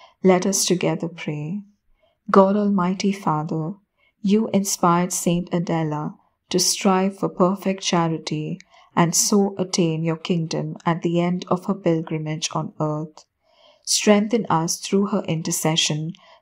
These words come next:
that we may advance rejoicing in the way of love.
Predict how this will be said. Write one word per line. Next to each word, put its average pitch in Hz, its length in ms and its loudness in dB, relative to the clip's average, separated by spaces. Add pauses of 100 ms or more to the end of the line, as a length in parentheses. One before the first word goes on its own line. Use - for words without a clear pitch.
that 165 280 4
we 190 180 4
may 202 260 2
advance 170 600 0
rejoicing 156 800 -2
in 156 140 -2
the 156 120 0
way 165 340 0
of - 180 -6
love. 151 460 -6